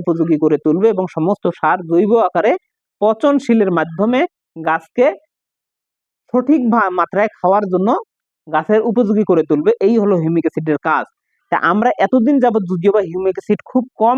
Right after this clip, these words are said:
প্র-, পরিমাণে ব্যবহার করে থাকি। আমি মনে করি আমার এই ভিডিও দেখার পর আমি মনে করি আমাদের দেশের সকল কৃষকের এই হিউমিক অ্যাসিড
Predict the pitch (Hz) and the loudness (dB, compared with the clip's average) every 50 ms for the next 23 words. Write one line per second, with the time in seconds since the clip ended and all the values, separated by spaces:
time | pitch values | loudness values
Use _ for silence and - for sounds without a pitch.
0 | 262 - 247 226 214 180 214 202 185 165 160 160 156 156 143 143 151 - - 151 | 0 -2 0 -2 0 0 0 -2 0 -2 -2 -2 0 0 0 0 -2 -2 0 -2
1 | 135 135 - - 139 - 214 233 311 320 _ _ _ _ _ _ - 160 156 180 | -2 -2 -2 -4 -6 -2 -2 -2 -2 -4 _ _ _ _ _ _ -4 -2 0 0
2 | 175 180 202 233 262 247 - 254 254 247 208 185 202 202 202 - 208 226 240 247 | 0 0 2 2 0 0 0 0 0 0 0 0 -2 -4 0 2 2 2 2 2
3 | 202 214 196 190 196 180 160 151 - 147 143 - 156 156 208 269 339 - _ _ | 0 0 2 0 0 0 0 -2 -2 -4 -4 0 0 0 0 0 -2 -10 _ _
4 | _ _ _ _ 156 160 175 180 190 196 190 202 233 262 262 - 240 185 135 113 | _ _ _ _ -6 -4 -2 0 0 0 0 2 2 0 0 0 0 0 0 -2
5 | 101 107 120 139 151 156 202 226 226 196 185 196 - 208 196 - - 190 185 - | -2 -4 -2 -2 -2 0 0 0 0 0 -2 -4 -4 -4 -8 -6 -6 -8 -2 0
6 | 233 240 254 262 240 247 226 - 233 190 - 208 - - 175 185 185 170 156 170 | -2 -2 0 -2 -4 -4 -2 -2 -2 0 0 -2 0 0 0 0 0 0 0 0
7 | 180 190 202 190 175 175 - 226 220 | 0 0 0 -2 -2 -2 -4 -6 -6